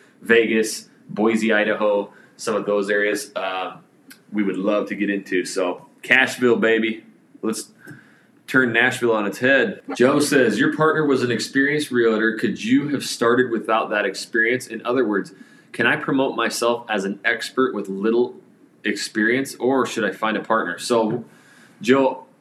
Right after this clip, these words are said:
what you're saying is you're probably new at real estate, if I'm right. If I'm wrong, comment again. But I think what you're saying is I, I had the expert realtor. So,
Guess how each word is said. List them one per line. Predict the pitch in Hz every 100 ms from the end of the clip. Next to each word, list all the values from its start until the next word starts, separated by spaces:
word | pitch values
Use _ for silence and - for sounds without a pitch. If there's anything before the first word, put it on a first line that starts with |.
| _ _ _ _ _ _ -
what | 127 156
you're | 156
saying | - 147 135
is | 104
you're | 113 151
probably | 147 135 127
new | 110 110 123 135
at | 107
real | 104 104
estate, | 98 - 104 104 98 - _ _ _ _ _ _ -
if | 117 -
I'm | 113 107
right. | 107 92
If | 101 95
I'm | 101 113
wrong, | 123 131 123
comment | - 120 113 107
again. | 98 98 107 92
But | 95 90 - - - - _
I | -
think | - 143 -
what | 139
you're | 131
saying | - 139 127 120
is | 113 104
I, | 104 107
I | 104
had | 101 117
the | 110
expert | - 113 - 113 101
realtor. | 101 110 107 - 90
So, | - 127 113